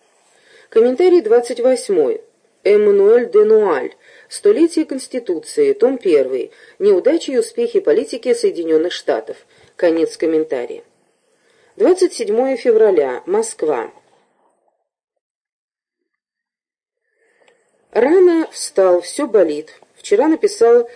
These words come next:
два письма Лебединскому и Файнерману. Нынче ещё два Шихматову и Анненковой. Боль есть, но голова давно не была так свежа. Очень благодарен за эту болезнь.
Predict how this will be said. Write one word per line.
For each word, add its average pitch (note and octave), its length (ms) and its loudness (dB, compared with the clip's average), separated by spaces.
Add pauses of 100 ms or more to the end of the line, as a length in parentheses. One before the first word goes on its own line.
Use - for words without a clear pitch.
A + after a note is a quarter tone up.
(260)
два G#3 180 2
письма G#3 360 0
Лебединскому C4 760 -4
и G3+ 360 0
Файнерману. F3+ 1040 0 (1160)
Нынче B3 760 -2 (140)
ещё F3+ 440 -4
два A#3+ 480 0
Шихматову B3 960 -4 (260)
и G#3+ 220 -4
Анненковой. C3+ 720 -6 (560)
Боль A3+ 300 0
есть, B3+ 340 -6
но E3+ 140 -2
голова E3 340 2
давно A3 260 2
не A#3 120 4
была G#3 200 2
так A3 220 0
свежа. F3+ 580 0 (500)
Очень A#3+ 340 -2
благодарен F#3+ 800 0
за D3 400 -2
эту D3 560 -2
болезнь. C3+ 520 -6